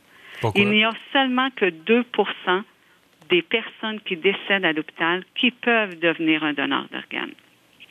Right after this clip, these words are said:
Speaker 2: Parce que c'est, parce qu'il y a plein, il y a des critères autour de ça. Vous parliez de l'évaluation, de la qualité des organes, euh, et, et, et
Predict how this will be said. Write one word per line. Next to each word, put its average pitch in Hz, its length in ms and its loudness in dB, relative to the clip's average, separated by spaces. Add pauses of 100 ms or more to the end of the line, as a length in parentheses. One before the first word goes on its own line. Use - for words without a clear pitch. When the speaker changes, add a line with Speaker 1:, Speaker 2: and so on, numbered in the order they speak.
(680)
Speaker 2:
Parce - 280 -4
que - 100 -2 (160)
c'est, 202 240 0
parce 190 160 -2
qu'il - 100 -10
y - 40 0
a - 20 -20
plein, 190 320 -6
il 190 80 -2
y 185 40 2
a 170 60 2
des 165 100 -2
critères 175 440 -4
autour 165 280 -2
de 151 180 2
ça. 208 60 2
Vous 196 140 -4
parliez 156 400 -2
de 147 100 2
l'évaluation, 147 840 0
de 165 80 -2
la 147 80 0
qualité 143 460 -6
des 147 180 2
organes, 147 480 -2 (500)
euh, 160 440 -2 (120)
et, - 40 -12 (300)
et, - 280 -6
et - 60 -12